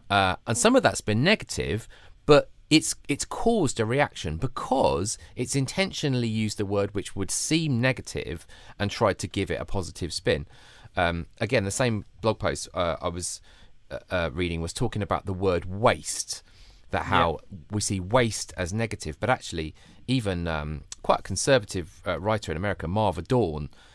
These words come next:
Speaker 1: wrote this book, A Royal Waste of Time, that worship is a, a royal waste of time in, in the sense that it has no practical use, and yet,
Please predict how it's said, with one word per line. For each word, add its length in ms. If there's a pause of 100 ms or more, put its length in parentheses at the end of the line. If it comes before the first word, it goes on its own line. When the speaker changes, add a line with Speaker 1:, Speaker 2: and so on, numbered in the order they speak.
(160)
Speaker 1:
wrote 240
this 160
book, 360
A 100
Royal 500
Waste 360
of 100
Time, 400
that 100
worship 400
is 160
a, 140 (280)
a 100
royal 580
waste 320
of 100
time 300
in, 220
in 160
the 60
sense 280
that 160
it 60
has 400
no 480 (440)
practical 720
use, 720 (480)
and 160
yet, 340